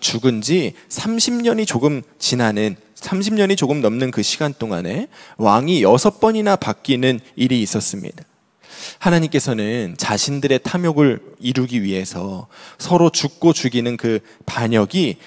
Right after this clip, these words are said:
이 나라 안에 끊어지지 않고 있음을 오늘 말씀 전반부에서 책망하고 계시는 겁니다. 후반부인 팔 절에서 십육 절 말씀에서는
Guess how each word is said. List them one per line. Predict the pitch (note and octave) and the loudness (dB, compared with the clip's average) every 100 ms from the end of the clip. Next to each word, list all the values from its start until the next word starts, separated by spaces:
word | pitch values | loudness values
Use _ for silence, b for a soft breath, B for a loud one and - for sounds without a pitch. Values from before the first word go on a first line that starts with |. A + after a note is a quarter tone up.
| B | B
이 | C3+ F#3+ | 0 2
나라 | F3+ G#2+ C3+ B2 | 4 2 2 0
안에 | A#2+ | -2
끊어지지 | C#3 - A#3 A#3 G#3+ G#3 G3+ | -4 -2 0 0 -2 -2 0
않고 | G#2+ A2 - D3 | 0 -2 0 0
있음을 | A2 - G#2+ C#3 A3+ - _ | 0 -4 -2 0 0 -2 _
오늘 | - A2+ B2 | -4 -2 -2
말씀 | A2 - A#2+ | -2 -4 -6
전반부에서 | - G#2 A2 D3 C#3+ A#2+ G2 - C#3+ B3 - b | -6 -6 -2 -2 -2 -4 -4 -4 -4 -4 -8 b
책망하고 | - G3+ A3+ G#3 C#3+ C#3 | -8 -4 -2 -2 -4 -4
계시는 | G#2 - A2 | -4 -4 -8
겁니다. | G2+ G1+ - - _ _ _ _ _ B B B B B | -8 -10 -12 -16 _ _ _ _ _ B B B B B
후반부인 | F3 F#3 E3+ E3 | 4 6 6 4
팔 | - F#3 | 4 0
절에서 | F#3 F3 C#3 C#3+ | 4 4 4 4
십육 | - F#3 B2+ - | 0 0 -2 0
절 | C3+ A#2 G#2+ | 4 4 4
말씀에서는 | F#2+ F#2+ A2+ G2+ - F#2 C#3+ C3+ E2 | 0 -2 -4 -4 -6 -6 -4 -4 -6